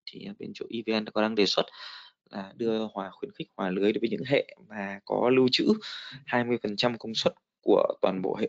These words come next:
thống vào trong vòng hai mươi tư giờ. Thì như vậy là đối với cả giải pháp này, chúng ta hoàn toàn có thể là đưa thêm biến tần hybrid vào để làm gì? Để là đáp ứng cho cái phần là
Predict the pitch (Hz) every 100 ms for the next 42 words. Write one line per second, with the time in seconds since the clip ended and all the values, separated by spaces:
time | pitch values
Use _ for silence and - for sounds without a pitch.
0 | - 101 123 160 123 110 107 104 117 113
1 | 110 117 117 104 - - - - _ _
2 | - 107 123 123 - 104 92 95 101 101
3 | 117 92 80 131 123 226 - _ - 113
4 | 107 101 98 90 90 92 117 90 92 90
5 | 87 _ _ _ _ _ _ - 117 113
6 | 110 107 101 110 110 117 120 151 - 101
7 | 87 _ 98 87 92 90 95 92 _ -
8 | - _ _ - 104 90 98 104 107 104
9 | 113 113 113 104 95 92 92 87